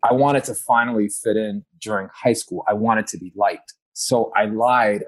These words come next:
about being from the projects. I said that I lived in a regular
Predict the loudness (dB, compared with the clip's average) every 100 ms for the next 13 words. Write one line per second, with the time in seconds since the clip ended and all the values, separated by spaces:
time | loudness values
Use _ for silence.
0 | -14 -2 -2 -2 0 0 0 -2 -10 -10
1 | 0 2 2 -6 -12 -20 _ -2 2 2
2 | 2 0 2 0 2 -2 -2 -10 -4 0
3 | 0 0